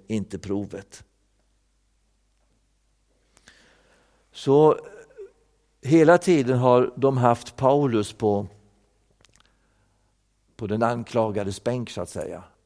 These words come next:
Men nu här i avslutningen så vänder det. Nu är det plötsligt korintierna på de anklagades bänk. Pröva er själva om ni är i tron. Och med den frågan så får vi väl sluta nu, och så får vi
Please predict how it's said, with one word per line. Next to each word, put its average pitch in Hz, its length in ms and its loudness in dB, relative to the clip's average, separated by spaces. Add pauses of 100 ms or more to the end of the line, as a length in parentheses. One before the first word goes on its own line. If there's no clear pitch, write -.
(160)
Men 110 160 -6
nu 131 140 -2
här 113 160 4
i 120 80 2
avslutningen 101 640 -2
så 110 120 -6
vänder 104 340 -6
det. 85 280 -12
Nu - 60 -14
är 107 60 -6
det 147 80 -4
plötsligt 131 340 -8
korintierna 120 560 -4
på 95 240 -6 (140)
de 101 160 -4
anklagades 90 640 -8
bänk. 90 380 -18 (800)
Pröva 123 380 4
er 165 80 0
själva 151 400 -6
om 165 120 -8
ni 135 60 -10
är 101 80 -8
i 90 80 -8
tron. 87 280 -16 (1800)
Och 113 120 -6
med 120 140 -2
den 131 380 0
frågan 117 400 -2
så - 100 -20
får 117 200 -6
vi 107 180 -4
väl 107 280 -4 (1300)
sluta 147 440 -8
nu, 156 280 -8
och 107 80 -14
så 113 140 -12
får 104 200 -10
vi 104 260 -8